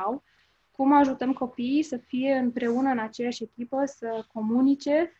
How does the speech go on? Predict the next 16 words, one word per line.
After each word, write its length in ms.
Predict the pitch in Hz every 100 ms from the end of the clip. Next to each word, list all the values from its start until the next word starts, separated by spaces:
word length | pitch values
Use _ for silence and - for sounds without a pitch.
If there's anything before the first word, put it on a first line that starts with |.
| _ _ _
să 160 | -
nu 180 | 226 240
fie 180 | 247 285
distanțați 640 | 262 - 247 247 247 247
emoțional 560 | 240 240 240 233 240 240
în 140 | 240
timp 200 | 233 240
ce 100 | 233
le 100 | 233
transmitem, 600 | 220 233 226 226 226 226
păstrează 440 | 220 214 - 208 208
distanța, 880 | 392 - 254 247 240 233 226 220 214
um, 840 | 220 214 208 202 208 202 - 240 240 _ _ _ _ _
poate, 520 | 220 214 - 220 220 214
nu 300 | - 220 220
știu, 320 | 202 - 196